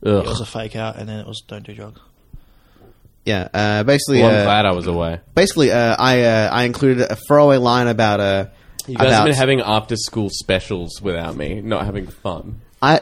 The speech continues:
Speaker 3: well, look, I threw in an, I threw, I threw in a fucking throwaway line like, "Oh yeah, they were stabbed with a type of poison that can be turned into a drug, but, uh, if you use too much, it turns into a poison." And then they're like, "It's drugs."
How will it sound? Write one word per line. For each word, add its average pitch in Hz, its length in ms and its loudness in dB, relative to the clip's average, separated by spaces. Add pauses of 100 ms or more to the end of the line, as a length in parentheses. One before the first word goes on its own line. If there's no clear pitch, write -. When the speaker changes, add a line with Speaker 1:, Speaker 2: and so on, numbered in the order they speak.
(120)
Speaker 3:
well, 160 140 4
look, 135 260 4
I 160 120 4
threw 196 220 2
in 170 60 4
an, 151 100 0
I 135 180 -2
threw, 180 300 2
I 156 120 4
threw 180 200 4
in 151 60 4
a 135 60 4
fucking 135 340 0
throwaway 143 340 6
line 135 220 2
like, 113 220 0
"Oh 175 100 2
yeah, 165 160 6
they 143 100 4
were 143 100 4
stabbed 156 220 2
with 139 80 2
a 135 40 2
type 135 180 2
of 120 80 2
poison 160 360 4
that 107 80 0
can 107 80 -6
be 113 60 -4
turned 131 160 0
into 127 140 0
a 127 40 2
drug, 131 360 0 (600)
but, 123 100 2
uh, 120 40 6 (100)
if 113 120 -2
you 131 80 0
use 131 100 0
too 143 100 -2
much, 139 140 -4
it 131 60 -12
turns 143 180 -2
into 156 80 -2
a 147 60 -2
poison." 170 380 -2
And 123 160 -4
then 135 80 0
they're 135 80 0
like, 131 260 -2 (320)
"It's - 200 -6 (100)
drugs." 151 540 2